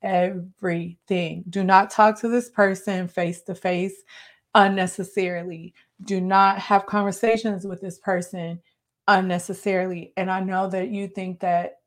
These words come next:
what I'm telling you is not constructive, but if this person has already crossed the line to being toxic, then this is somebody that you can now not trust.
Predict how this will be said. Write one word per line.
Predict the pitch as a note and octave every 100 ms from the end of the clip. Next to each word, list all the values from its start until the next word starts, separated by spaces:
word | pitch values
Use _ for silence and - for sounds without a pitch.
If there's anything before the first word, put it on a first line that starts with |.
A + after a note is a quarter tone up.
| F#3+ G3+ -
what | G3 G#3
I'm | G#3
telling | G#3 G#3 A3 G#3 F#3
you | F3 F3+ E3+ _ _ _ _ _ _ _ _ _ _
is | G3 F#3+ F#3+ F3 - _ -
not | F#3 F#3+ F#3+ -
constructive, | - F#3 - - G#3 - - - E3+ _ _ _ -
but | F#3 F3+ G3+ E3 -
if | G3 G3
this | F#3
person | - A3+ G#3+ A3+
has | G3+
already | G#3 F#3+ F#3+
crossed | F#3+ G3 F3+ -
the | G3
line | F#3+ F#3
to | G3
being | F#3+ F3+
toxic, | - G3 G3 - A3 G#3+
then | G3 F#3 F#3 F3+
this | F#3+ F#3+
is | G#3
somebody | - F#3+ F3+ F#3 F3 F3+
that | F3 E3+ E3
you | F3+ F3
can | F3+
now | F3+ F3 F#3 F#3+ F#3 _ _ -
not | F#3+ E3+ -
trust. | - - G#3 G#3 G#3